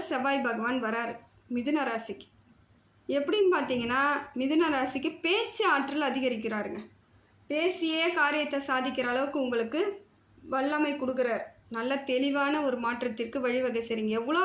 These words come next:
பெரிய பிரச்சனையா இருந்தாலும் பேசியே தீர்த்துருவீங்க. எத்தனை பேர் எதிரியா உங்ககிட்ட வந்தாலும் அவங்கள உட்கார வச்சு பேசி சமாதானப்படுத்தி நண்பர்களாகவோ உறவினர்களாகவோ மாத்திக்கிற கூடிய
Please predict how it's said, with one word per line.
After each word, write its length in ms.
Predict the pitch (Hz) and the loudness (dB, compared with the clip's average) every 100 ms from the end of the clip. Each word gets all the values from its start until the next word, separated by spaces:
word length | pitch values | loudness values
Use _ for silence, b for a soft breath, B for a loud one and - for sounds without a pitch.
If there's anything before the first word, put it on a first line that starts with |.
| 381 | 2
பெரிய 260 | 330 302 277 | 0 2 0
பிரச்சனையா 500 | 269 262 277 294 294 | 0 -2 0 0 2
இருந்தாலும் 380 | 254 247 269 285 | 0 -2 -2 0
பேசியே 320 | 254 262 262 269 | 0 0 -2 -2
தீர்த்துருவீங்க. 500 | 269 220 220 214 - - b b b b b b - | -4 -4 -4 -6 -8 -16 b b b b b b -4
எத்தனை 340 | 247 254 339 320 | -2 0 2 2
பேர் 200 | 311 339 339 | 2 4 4
எதிரியா 380 | 285 320 320 330 | 4 2 4 4
உங்ககிட்ட 420 | 320 277 247 254 | 2 0 -2 -2
வந்தாலும் 560 | 277 254 269 269 294 359 - B B B | 0 0 2 2 2 0 -2 B B B
அவங்கள 280 | 233 254 247 | -4 0 0
உட்கார 280 | 233 294 302 | 0 0 0
வச்சு 220 | 269 269 294 | 2 0 0
பேசி 340 | 269 269 269 302 | 0 0 0 -2
சமாதானப்படுத்தி 760 | 254 247 277 285 247 247 247 294 | 0 2 2 0 0 -2 0 0
நண்பர்களாகவோ 880 | 254 262 302 330 311 294 269 247 254 247 | 2 4 4 4 2 2 2 2 2 2
உறவினர்களாகவோ 800 | 285 320 330 302 254 247 240 285 | 2 4 4 2 0 -2 0 0
மாத்திக்கிற 440 | 254 262 262 233 | 0 -2 -2 -2
கூடிய 260 | 220 233 262 | -2 -2 -2